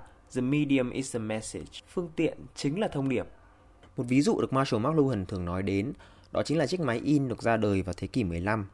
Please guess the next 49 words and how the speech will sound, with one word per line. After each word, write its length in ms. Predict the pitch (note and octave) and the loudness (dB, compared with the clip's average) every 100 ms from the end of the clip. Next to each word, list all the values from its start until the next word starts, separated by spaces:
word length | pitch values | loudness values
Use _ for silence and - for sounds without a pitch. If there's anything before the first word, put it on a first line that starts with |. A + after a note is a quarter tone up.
| - - - - | -18 -20 -20 -18
Chiếc 180 | - C#3 | -8 -6
máy 120 | A#2+ | -4
in 260 | A2 B2+ A#2+ - - - | -4 -4 -6 -10 -20 -10
đã 80 | G2 | -4
đánh 200 | D3 D3 | -2 -2
dấu 200 | D3 D3 | 0 0
bước 200 | F#3+ - | -2 -4
chuyển 300 | - E3+ F2+ | 0 0 0
từ 100 | G2 | -6
xã 140 | G2 F#2+ | -10 -10
hội 200 | C#3+ - | -6 -8
truyền 300 | - A2 G2 | -6 -8 -6
miệng 240 | G2+ - - | -6 -8 -12
sang 200 | B2 A#2+ | -12 -10
xã 80 | |
hội 200 | B2 C3+ - | -6 -8 -8
văn 200 | A2+ A2+ | -8 -6
bản. 180 | G#2+ F2+ F#2+ - - - | -6 -6 -12 -20 -20 -10
Trong 160 | - F#3+ | -6 -4
xã 100 | G3 | -2
hội 100 | F3 | -2
văn 160 | E3+ | -2
bản, 200 | D#3+ G#2+ - - - - | -4 -6 -12 -20 -20 -8
con 180 | F#3+ F#3 | -2 0
người 120 | C#3 | 0
trở 140 | A2 | 0
nên 160 | A#2+ C#3+ | -4 -2
độc 140 | A#2 | -2
lập 140 | A#2 G#2+ | -2 -4
hơn 160 | D3+ D3 | -6 -6
trong 100 | C#3+ | -6
suy 140 | - C#3+ | -6 -6
tư. 320 | D3 C#3 C#3 - _ _ _ _ - | -4 -6 -6 -14 _ _ _ _ -14
Họ 180 | - A2 | -10 -8
tự 160 | - - | -6 -4
đọc 180 | B2 - | -4 -4
văn 160 | C#3 | -4
bản 240 | D3 C3 F2 | -2 -4 -6
và 80 | F#2 | -10
tự 220 | - B2 | -8 -6
diễn 220 | B2+ D#3 | -6 -4
giải 180 | F3 C#3 | -4 -4
văn 160 | G#2+ C3+ | -6 -6
bản 220 | C3+ F#2+ | -6 -6
theo 120 | - | -8
cách 200 | - F#3+ | -8 -8
của 120 | - F#2+ | -6 -8
riêng 280 | A2 A#2+ | -4 -4
mình. 220 | A#2 G#2 | -4 -6